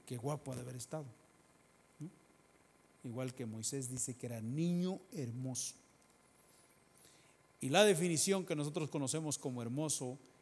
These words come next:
para nosotros no es lo mismo que es conocido en el original. En el original,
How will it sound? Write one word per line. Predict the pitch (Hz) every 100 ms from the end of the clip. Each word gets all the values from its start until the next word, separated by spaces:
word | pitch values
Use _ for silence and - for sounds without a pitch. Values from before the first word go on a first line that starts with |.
| - - -
para | 123
nosotros | 117 117 151 147 117
no | 113 127
es |
lo | 143 135
mismo | 135 120 131 117 -
que | 113
es | - -
conocido | 123 110 - 120 113
en |
el | 107 104
original. | 104 110 117 143 113 - - - - - - - - - - - - - - - - - - - _ - - - - - - -
En | 127 135
el | 139
original, | 131 123 123 120 143 160 151